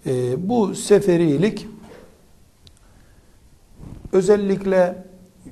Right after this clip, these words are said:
hangi ciha-, araçla olursa olsun biz kilometre ölçümü yapacağız. E, uçak zaten elli altmış kilometrelik bir yer için kullanılmıyor ama helikopter kullanılıyor mesela.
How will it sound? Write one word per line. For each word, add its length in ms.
hangi 600
ciha-, 360
araçla 500
olursa 440
olsun 460
biz 220
kilometre 580
ölçümü 540
yapacağız. 680
E, 120
uçak 480
zaten 480
elli 200
altmış 300
kilometrelik 680
bir 100
yer 100
için 240
kullanılmıyor 640
ama 140
helikopter 560
kullanılıyor 540
mesela. 460